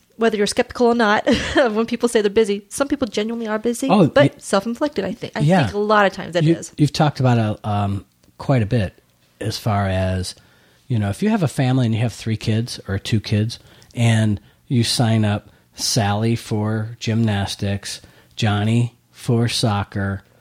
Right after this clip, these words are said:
Speaker 2: Joey for Little League, and Jamie for karate. They all have, you know,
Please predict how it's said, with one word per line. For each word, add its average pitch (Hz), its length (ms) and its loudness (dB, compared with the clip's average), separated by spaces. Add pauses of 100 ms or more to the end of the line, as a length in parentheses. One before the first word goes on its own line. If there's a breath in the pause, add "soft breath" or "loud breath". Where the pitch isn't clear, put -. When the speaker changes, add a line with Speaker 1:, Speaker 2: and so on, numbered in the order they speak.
(340 soft breath)
Speaker 2:
Joey 117 720 2
for 110 540 -2 (280)
Little 117 280 0
League, 92 500 -2 (440 soft breath)
and 98 400 0 (120)
Jamie 107 680 2
for 95 720 0 (220)
karate. 104 640 2 (600 loud breath)
They 139 220 2
all 143 340 4
have, 123 600 0
you 139 100 2
know, 117 280 0